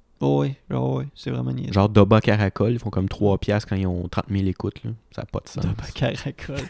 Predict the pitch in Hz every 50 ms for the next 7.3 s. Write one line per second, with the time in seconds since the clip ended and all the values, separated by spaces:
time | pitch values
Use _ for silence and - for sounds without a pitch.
0 | - 170 170 147 143 - 135 175 196 214 208 208 226 240 233 226 208 175 160 233
1 | 247 247 - - - - - - 127 135 123 135 131 - 147 151 147 - - 170
2 | 165 147 165 160 156 151 151 143 - 147 - 175 - - - - - 185 - -
3 | 120 - - - - - - 202 262 269 220 - 113 107 127 123 - 143 120 110
4 | 98 104 120 190 165 - - - - - 151 - - - - - - - - 202
5 | 226 254 262 226 - - - - - - - - - - 175 170 - - - 120
6 | 120 - - - - 110 110 110 107 - - 254 196 - - - 175 156 151 147
7 | 156 - 208 196 -